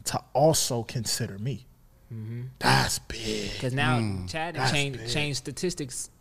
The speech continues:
Speaker 2: for can-, colon cancer in black men.
Speaker 1: Come on,
Speaker 3: Right.
Speaker 1: man.
Speaker 2: So now it's like we, now we look at artistry, but now we think like, okay,
Speaker 1: Yeah.
Speaker 2: we really gotta start getting
Speaker 1: Garlic
Speaker 2: our
Speaker 1: check.
Speaker 2: success
Speaker 1: Let's make sure we
Speaker 3: Right.
Speaker 1: eating
Speaker 2: eating
Speaker 1: right.
Speaker 2: right.
Speaker 1: Yeah,
Speaker 2: Because the,
Speaker 1: bro.
Speaker 2: he was a vegetarian.
Speaker 1: That's crazy.
Speaker 2: You get what I'm saying? His
Speaker 3: Right.
Speaker 2: whole life.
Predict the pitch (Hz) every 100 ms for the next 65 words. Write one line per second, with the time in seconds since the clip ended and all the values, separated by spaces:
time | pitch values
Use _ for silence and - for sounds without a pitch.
0 | - - 135 - 165 - 202 202 139 151
1 | 131 135 127 120 151 135 147 185 - -
2 | - 123 117 117 113 107 120 - 160 156
3 | 170 165 139 156 180 147 160 175 156 151
4 | 135 - - 147 165 - 131 120 135 147
5 | 143 127 - 131 127 101 98 - - -
6 | - 143 127 123 147 127 147 143 135 117
7 | 113 - 135 117 123 120 139 147 135 185
8 | 160 143 147 135 156 156 - 160 160 160
9 | 175 160 185 165 160 151 156 - - 131
10 | 143 185 196 185 285 269 269 302 294 285
11 | - 339 294 190 120 - - - - 117
12 | 120 107 107 254 269 262 262 277 214 320
13 | 359 440 440 -